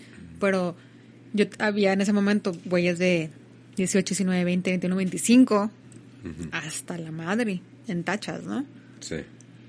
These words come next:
Speaker 1: Y chavos que te topas y que ahorita dices, "Este, este persona
Speaker 2: Este
Speaker 1: se quedó
Speaker 2: güey.
Speaker 1: mencita".
Speaker 2: Sí, sí, sí.
Speaker 1: O sea, si consideras que, te da ta-, que cada tacha te quita una cuchara de
Speaker 2: Ujú.
Speaker 1: cerebro, dicen, o sea, te da un hoyo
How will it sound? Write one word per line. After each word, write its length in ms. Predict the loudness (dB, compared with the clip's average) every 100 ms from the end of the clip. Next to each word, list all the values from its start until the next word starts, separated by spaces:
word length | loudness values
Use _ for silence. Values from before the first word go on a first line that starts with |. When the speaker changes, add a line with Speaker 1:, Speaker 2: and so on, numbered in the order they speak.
| -2
Speaker 1:
Y 100 | 0
chavos 340 | 2 2 2 2
que 560 | 2 4 4 4 0 -2
te 120 | 0
topas 600 | 0 0 0 0 0 -6 -10 -6
y 100 | -2
que 160 | 0
ahorita 680 | 2 2 0 2 2 0 -4 -14 -20 -20 -20 -20 -20 -10 0
dices, 320 | 0 0 -6 -10
"Este, 320 | -10 -6 -6 -4
este 420 | -4 -2 2 2
persona 340 | 2 4 8
Speaker 2:
Este 120 | 8 10
Speaker 1:
se 40 |
quedó 120 | 10
Speaker 2:
güey. 100 | 10
Speaker 1:
mencita". 360 | 8 8 4 -2 -2
Speaker 2:
Sí, 240 | 0 0
sí, 160 | 0 -4
sí. 120 | -2
Speaker 1:
O 20 | 0
sea, 260 | 0 -2 -8 -12 -2
si 120 | 4
consideras 380 | 6 8 6 6
que, 80 |
te 120 | 2 0
da 120 | 2
ta-, 140 | 0
que 480 | 0 -8 0 0 0 0
cada 240 | 2 2
tacha 340 | 2 0 0 -2
te 180 | -2 -4
quita 340 | -4 0 0
una 180 | 0 0
cuchara 560 | -4 -2 0 0 -2 -6 -20 -20 -8
de 140 | -2 0
Speaker 2:
Ujú. 60 |
Speaker 1:
cerebro, 520 | 2 4 2 2 -6 -12 -10
dicen, 440 | -6 -4 -4 -4 -6
o 40 |
sea, 100 | -10
te 180 | -8 -6
da 120 | -4
un 140 | -2 -2
hoyo 340 | -2 -2 -4